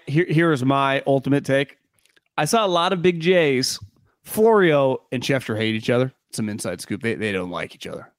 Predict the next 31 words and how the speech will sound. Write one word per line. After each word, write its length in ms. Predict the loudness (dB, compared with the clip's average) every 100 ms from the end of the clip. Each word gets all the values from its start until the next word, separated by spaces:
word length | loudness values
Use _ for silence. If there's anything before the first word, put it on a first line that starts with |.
| _ _ -4
Florio 400 | 2 2 2 2
did 160 | 0
a 40 | -2
breakdown, 760 | -4 -2 -2 -2 -6 -8 -10 -10
like, 120 | -10
an 140 | -12 -16 _ -4
eight-part 640 | -4 -4 _ -2 -2 -4 -4
breakdown 560 | -2 -4 -8 -10 -12 _ _ _ _ _ _ -4
of 340 | -2 -2 -4
the 180 | -4 -2
article, 480 | 0 0 -2 -4 _ -18 -18 -18
<laughs> 340 | _ -20 -8
like, 140 | -8 -2
all 200 | 0 2
the 100 | 0
main 300 | -2 0 -2
points 400 | -4 -2 -2 -4
of, 100 | -6
like, 300 | -6 -8 -10 _ _ _ _
it 40 | -4
was 100 | 0
supposed 280 | 2 2 2
to 60 |
be 120 | 2
a 40 | 2
puff 340 | 2 -2 -4
piece, 380 | -2 2 2 0
things 240 | 0 0 0
that 80 | -2
were 140 | -4
said. 460 | -2 0 0 -2